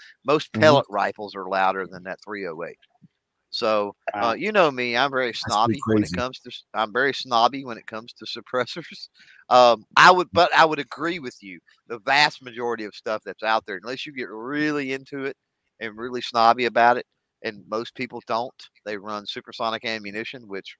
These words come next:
Speaker 1: right there is gonna make a noise. Um, you know, so either they can't find subsonic or, you know, they don't load their own or whatever the case may be, and they just shoot off the shelf ammo. Um,
Speaker 2: Yeah.
Speaker 1: but even if you get off the shelf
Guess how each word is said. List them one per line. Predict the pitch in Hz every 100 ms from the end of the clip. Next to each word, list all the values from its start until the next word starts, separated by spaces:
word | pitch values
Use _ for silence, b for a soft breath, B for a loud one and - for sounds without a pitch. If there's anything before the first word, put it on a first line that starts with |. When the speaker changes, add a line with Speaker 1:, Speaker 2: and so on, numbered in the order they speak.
| -
Speaker 1:
right | 107 110
there | 107 110 113 110
is | 92
gonna | 104 107 98 _ _
make | 107 113 -
a | 104
noise. | 107 110 117 - - _ _ _ _ _ 101
Um, | 98 98 92 87 _ _ _ _ -
you | 110
know, | 104 107
so | - 107 101
either | 110 107
they | 98 92
can't | - 98 -
find | 107 110 107
subsonic | - 104 - 107 107 110 - -
or, | 101 95 92 90 - _ _ _ -
you | 110
know, |
they | 95 98
don't | 92 110 110 -
load | 110 101
their | 101 95
own | 95 95 98
or | 90
whatever | 92 98 90
the | 85
case | - 92 -
may | 85
be, | 85 95 95
and | 87
they | 90 95
just | -
shoot | 107 95
off | 90 87
the |
shelf | - 101 92
ammo. | 92 98 90 85 - b b b b -
Um, | 107 104 98 90 -
Speaker 2:
Yeah. | 90
Speaker 1:
but | 139 131
even | 165 156
if | 143 127
you | 117
get | 123 120
off | 110 110
the | -
shelf | - 127 131 123